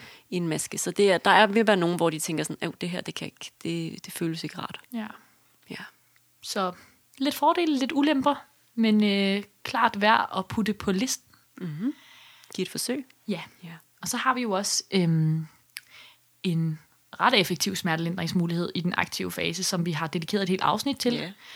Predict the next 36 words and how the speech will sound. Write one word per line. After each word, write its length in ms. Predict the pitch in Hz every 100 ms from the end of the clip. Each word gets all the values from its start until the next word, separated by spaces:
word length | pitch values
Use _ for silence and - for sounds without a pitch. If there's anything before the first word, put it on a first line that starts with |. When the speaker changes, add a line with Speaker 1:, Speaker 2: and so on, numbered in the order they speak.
| - - -
Speaker 2:
som 240 | - 190
er 100 | 180
epiduralblokaden. 920 | - 170 160 - 269 262 247 240 247 233 -
Speaker 1:
Ja. 100 | 202 - - _ -
Speaker 2:
Og 500 | 185 165 165 165 170 - _ _ _ _ -
det 20 |
er 40 | 151
lige 80 | 170
før, 100 | 170
jeg 120 | 165
tænker, 240 | - 185 190
at 40 |
vi 40 |
ikke 120 | 190 -
skal 140 | -
bruge 260 | 196 196 220
så 100 | 208
meget 180 | 190 196
tid 140 | 233
på 140 | 208
den 140 | 202 196
nu, 100 | 208
fordi 340 | - 202 190
at, 220 | 180 180
øhm, 440 | 190 170 165 160 165 - - - - - - -
det 200 | 208 185
er 360 | 175 175 175 - _ _ _ _ _ -
den 320 | 185 180 180 _ _ _ _ -
mest 640 | 190 190 269 240 - - -
effektive 500 | 202 226 - 220 190
smertelindringsmulighed, 880 | 190 185 190 185 190 185 180 185
vi 60 | 185
har, 160 | 170 180
men 140 | 170
også 200 | 170 185
den 200 | 185 185